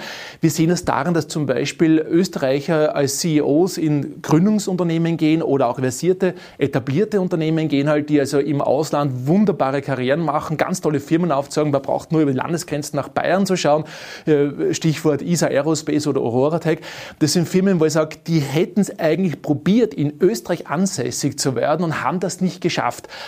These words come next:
weil einfach das Umfeld noch nicht bereit dafür war und auch die Unterstützung halt,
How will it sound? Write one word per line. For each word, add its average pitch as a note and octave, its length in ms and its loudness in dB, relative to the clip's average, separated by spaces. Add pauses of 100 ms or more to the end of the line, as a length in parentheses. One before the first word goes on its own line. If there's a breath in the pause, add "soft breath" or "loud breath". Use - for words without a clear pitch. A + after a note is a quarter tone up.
weil D3+ 300 0
einfach G#3 180 0
das D#3 200 -2
Umfeld G3+ 640 2
noch D#3+ 220 0
nicht E3+ 300 2
bereit D3+ 400 0
dafür C3+ 260 0
war B2+ 220 -2
und B2+ 100 -4
auch - 200 0
die E3 100 -8
Unterstützung E3 560 -2
halt, F3 140 0